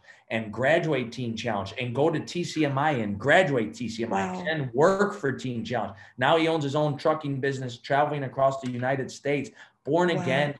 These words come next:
Speaker 1: set free by the power of
Speaker 2: Wow.
Speaker 1: God. So what started with him bringing me to this country ended with me
Speaker 2: Wow.
Speaker 1: bringing him to an eternal,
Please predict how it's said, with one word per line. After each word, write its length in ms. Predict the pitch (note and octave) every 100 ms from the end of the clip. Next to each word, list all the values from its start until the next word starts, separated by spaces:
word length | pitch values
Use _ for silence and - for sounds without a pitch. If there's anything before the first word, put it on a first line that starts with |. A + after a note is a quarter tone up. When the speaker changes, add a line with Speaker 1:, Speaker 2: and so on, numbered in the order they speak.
| _
Speaker 1:
set 720 | - C#3+ D#3 D#3+ - - -
free 280 | C3+ C#3+ C#3+
by 200 | B2+ B2
the 120 | B2
power 520 | A2+ - B2+ D3+ D3+
of 160 | A#2+ G2+
Speaker 2:
Wow. 100 | -
Speaker 1:
God. 540 | - B2+ D3+ G#2+ - - _ - -
So 200 | - D3+
what 300 | C#3+ D3 C#3+
started 720 | - - F#3 G#3+ G#3 F3+ D3+ -
with 420 | C3+ C#3 D#3 D3+
him 360 | B2 A#2+ A#3 A3+
bringing 540 | F#3+ G3 F3+ D3+ C#3
me 240 | E3 B3+ A#3+
to 100 | F3
this 260 | C#3 C3
country 560 | - C#3+ D3 - D3+ C#3+
ended 360 | D#3 A3 G3+ E3+
with 180 | D3+ D3
me 260 | E3+ A3+
Speaker 2:
Wow. 60 | A3+
Speaker 1:
bringing 260 | F3 D#3
him 240 | D#3 G3 G3
to 120 | D#3
an 80 | D3
eternal, 720 | C3+ - - G#3 G3 E3 -